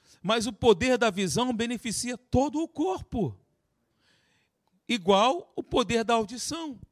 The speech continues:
O poder da audição, a audição beneficia todo o nosso corpo, não somente a audição.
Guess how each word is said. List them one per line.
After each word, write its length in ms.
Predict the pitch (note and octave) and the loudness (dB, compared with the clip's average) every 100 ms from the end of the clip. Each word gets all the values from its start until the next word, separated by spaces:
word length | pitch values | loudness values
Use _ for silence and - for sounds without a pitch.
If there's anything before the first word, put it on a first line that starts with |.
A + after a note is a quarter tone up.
| - _ _ _ _ | -20 _ _ _ _
O 100 | B3 | -2
poder 500 | B3 - G3 D#3 D4 | 4 6 6 6 2
da 140 | A#3+ A#3+ | 4 2
audição, 680 | G#3+ F#3 E3 G#3+ B3 A3 - | 2 0 0 2 2 0 -2
a 180 | F3+ E3 - | -2 -2 -2
audição 800 | A#3+ C#4+ C4 G#3 - A#3+ C4+ G#3+ | 0 0 0 -6 -6 -4 -4 -6
beneficia 760 | C#3+ A#3 B3 A3 F3+ B3+ B3+ G3+ _ _ _ - | -6 -8 -8 -8 -8 -6 -6 -6 _ _ _ -2
todo 420 | C#4 D4 D4+ C#4 | 2 4 4 2
o 60 | C4+ | 2
nosso 380 | C4 C4+ - B3 | 2 0 -2 -8
corpo, 540 | - B3+ B3+ - F#3+ - _ _ _ - | 0 2 2 -2 -6 -6 _ _ _ -2
não 220 | A#3 C#4+ | 2 2
somente 760 | - B3 A3 C4 A#3+ C4+ B3 - _ _ _ _ _ _ _ | 2 0 2 -2 -4 -6 -8 -12 _ _ _ _ _ _ _
a 140 | G#3+ A#3 | 4 6
audição. 720 | B3 G#3 G#3 - B3+ A#3 | 6 4 2 0 -4 -6